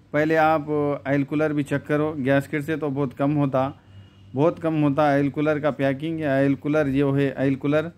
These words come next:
वो भी क्रैक चेक करना। हम लोग इसको उसका जुगाड़ बनाए थे ये चेक करने का।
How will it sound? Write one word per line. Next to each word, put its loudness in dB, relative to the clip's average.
वो 0
भी 0
क्रैक 2
चेक -4
करना। -2
हम -4
लोग 0
इसको -2
उसका -2
जुगाड़ 4
बनाए 2
थे -4
ये 0
चेक -10
करने 0
का। -2